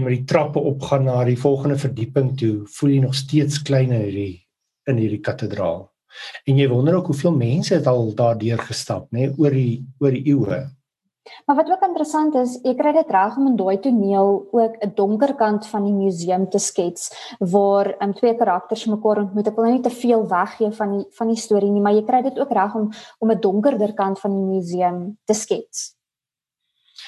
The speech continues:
Speaker 1: Ja, eh, die, die karakters ontmoet so, eh, amper 'n rukkie vroeër meer in die, in die, ehm, in die Basilica Sistine,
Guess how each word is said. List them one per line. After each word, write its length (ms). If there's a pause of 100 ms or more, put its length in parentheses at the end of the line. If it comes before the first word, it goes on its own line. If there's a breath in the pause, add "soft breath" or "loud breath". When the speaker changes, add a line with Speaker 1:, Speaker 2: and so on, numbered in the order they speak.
(120)
Speaker 1:
Ja, 200
eh, 180
die, 200
die 100
karakters 480
ontmoet 280
so, 320 (200)
eh, 360 (400)
amper 300
'n 120
rukkie 300
vroeër 580
meer 300
in 120
die, 160
in 180
die, 160
ehm, 380 (640 loud breath)
in 160
die 320
Basilica 540
Sistine, 760